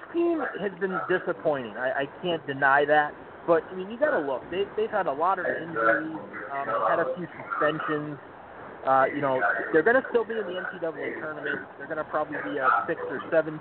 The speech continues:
seed, I would say, depending on what they do in the S E C tournament. I, I just can't see a school getting rid of a guy when, when they're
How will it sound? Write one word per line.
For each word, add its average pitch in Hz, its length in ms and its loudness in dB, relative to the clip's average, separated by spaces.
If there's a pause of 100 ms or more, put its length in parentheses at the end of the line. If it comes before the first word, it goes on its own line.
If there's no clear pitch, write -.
seed, 160 180 -4
I 156 100 6
would 156 240 2
say, 151 220 -2
depending 151 400 -4
on 131 100 -4
what 135 160 -4
they 131 80 -6
do 135 160 -2
in 127 80 -4
the 123 80 -2
S 131 180 0
E 143 40 0 (100)
C 139 140 -2
tournament. 127 420 6
I, - 560 4
I - 80 4
just 220 140 -6 (100)
can't 175 180 -4 (140)
see 156 80 -2
a 139 60 -4 (160)
school 156 200 -4
getting 139 200 -6
rid 135 180 -4
of 131 80 -8
a 131 60 -6
guy 123 320 0 (560)
when, 135 140 -6 (100)
when 139 100 -6
they're 127 180 -4